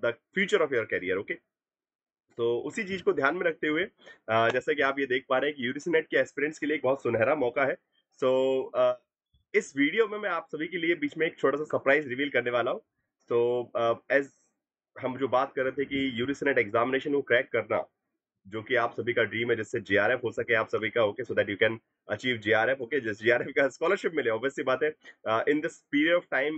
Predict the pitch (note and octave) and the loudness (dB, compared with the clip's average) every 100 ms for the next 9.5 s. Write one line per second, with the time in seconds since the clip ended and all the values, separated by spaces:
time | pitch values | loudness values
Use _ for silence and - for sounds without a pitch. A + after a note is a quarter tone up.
0 | - A#2 A#2 A2+ C3 C#3 C#3 B2+ B2+ D3 | -2 0 0 -2 -2 0 0 -2 -4 -2
1 | - C#3 C3+ C3+ D#3 B2+ C#3 C3+ B2+ - | 0 0 2 0 2 0 0 -4 -8 -10
2 | F#2+ F#2+ F#2 A#2 A#2+ A#2 B2 - B2 C3 | -10 -8 -4 -2 -2 0 -2 0 2 2
3 | - _ _ C3 C3 C#3 - B2 A#2+ C#3+ | 0 _ _ 0 0 -2 0 0 2 -4
4 | - B2 B2 A#2+ C3+ B2 B2+ B2+ B2 C3+ | -6 -4 -2 2 2 2 0 -2 2 2
5 | D3 C3+ A#2+ C3 B2+ B2+ A#2 C3+ C3+ B2 | 2 -2 0 0 2 2 0 0 0 -2
6 | A#2 B2 B2+ A#2+ - C3 B2+ A#2+ A#2+ D3 | -2 0 0 0 -2 2 2 2 2 2
7 | D3 B2 A#2 B2+ A#2+ D3 _ _ - G#3+ | -2 -2 0 0 0 -2 _ _ -2 0
8 | G3+ - F#3 F3+ C#3+ - C#3 C#3 B2+ D3+ | 0 0 2 2 -2 -4 0 0 -2 -2
9 | E3+ D#3+ D#3+ D3+ F#3 | -2 -2 0 0 0